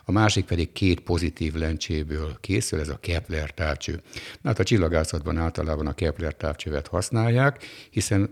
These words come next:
az égbolton teljesen mindegy, hogy valami fejjel lefelé, vagy éppen egyenes állású képben látszik.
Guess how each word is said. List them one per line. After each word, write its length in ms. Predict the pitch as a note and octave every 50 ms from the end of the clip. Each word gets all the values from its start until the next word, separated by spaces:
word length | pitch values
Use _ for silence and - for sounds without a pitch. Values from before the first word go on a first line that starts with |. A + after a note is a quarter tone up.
| - -
az 200 | - F2 E2 E2
égbolton 480 | F2+ E2 D#2 D2+ D#2 D#2 - - D#2 D2+
teljesen 460 | - - D#2+ E2 D#2 D2+ - - D#2 D2+
mindegy, 320 | D#2 D#2 D#2 D2+ D2+ -
hogy 140 | - D2+ D2
valami 280 | D#2 D#2+ C#2 C#2 D2+
fejjel 600 | D2+ - - - - C#2+ D#2+ E2 D#2+ D#2 D#2+ D#2 D#2+
lefelé, 480 | F2+ E2+ D#2 - - F#2 D#2+ E2 D#2+
vagy 180 | D#2+ D#2 E2+ E2+
éppen 360 | D#2 - - - E2 D#2+ - -
egyenes 440 | - E2+ E2 E2 D#2+ D#2+ D2+ - -
állású 480 | E2+ D#2 D#2+ E2 D#2+ D2 - - E2 D#2 -
képben 420 | - E2 D2+ D2+ D2+ E2 D#2 D#2
látszik. 480 | D#2 D#2+ D#2 D#2+ - - - E3+ F3